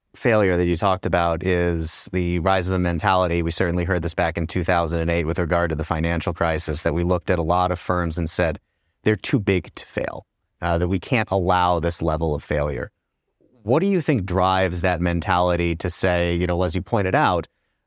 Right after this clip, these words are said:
uh, failure, again, we, we got a lot of great Milton Friedman quotes in the last panel. I'll add one now, at least as I, uh, as I remember it, that people describe capitalism, uh, or markets as a system of profit and loss.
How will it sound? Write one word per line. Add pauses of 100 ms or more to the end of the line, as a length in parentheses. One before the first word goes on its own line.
(120)
uh,
failure,
again,
we,
we
got
a
lot
of
great
Milton
Friedman
quotes
in
the
last
panel.
I'll
add
one
now,
at
least
as
I,
uh,
as
I
remember
it,
that
people
describe
capitalism,
uh,
or
markets
as
a
system
of
profit
and
loss.